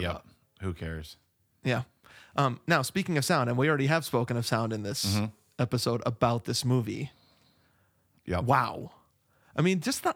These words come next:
Speaker 2: ambience, ambience of this whole thing. That's why,
Speaker 1: Yeah.
Speaker 2: like, even though I was kind of lost sometimes, um, I don't know if you know what I mean by this. It, it almost doesn't matter.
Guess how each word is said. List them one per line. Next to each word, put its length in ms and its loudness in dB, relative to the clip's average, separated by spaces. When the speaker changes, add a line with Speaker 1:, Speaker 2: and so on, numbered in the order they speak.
Speaker 2:
ambience, 640 2
ambience 480 2
of 100 -2
this 140 0
whole 200 2
thing. 300 -2
That's 240 2
why, 100 2
Speaker 1:
Yeah. 60 0
Speaker 2:
like, 260 4
even 280 0
though 140 2
I 100 4
was 180 0
kind 300 0
of 180 -2
lost 640 0
sometimes, 880 -2
um, 440 2
I 80 4
don't 100 2
know 100 4
if 100 -2
you 60 2
know 100 4
what 140 2
I 40 0
mean 200 2
by 160 2
this. 220 -4
It, 360 0
it 140 4
almost 320 2
doesn't 280 2
matter. 540 2